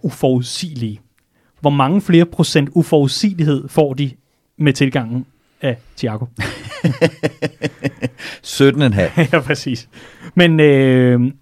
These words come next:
Speaker 1: men, men kan, kan du se, hvor, hvor det, hvor det, hvor det bærer hen af, det spørgsmål? Altså,
Speaker 2: Ja.
Speaker 1: er det lige pludselig, at nu, nu bliver Liverpool et endnu større enigma for, øh,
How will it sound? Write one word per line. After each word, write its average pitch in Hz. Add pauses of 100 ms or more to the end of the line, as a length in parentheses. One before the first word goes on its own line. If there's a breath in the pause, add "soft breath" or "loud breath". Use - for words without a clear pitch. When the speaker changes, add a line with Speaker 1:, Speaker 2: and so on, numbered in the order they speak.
(120)
Speaker 1:
men, 170
men 160
kan, 160
kan 165
du 156
se, 214
hvor, 180
hvor 170
det, 165
hvor 165
det, 151
hvor 151
det 151
bærer 151
hen 170
af, 160
det 160
spørgsmål? 156
Altså, 147
Speaker 2:
Ja. 78 (100)
Speaker 1:
er 190
det 220
lige 208
pludselig, 208
at 180
nu, 196
nu 202
bliver 202
Liverpool 180
et 165
endnu 202
større 151
enigma 160 (420 soft breath)
for, 135
øh, 120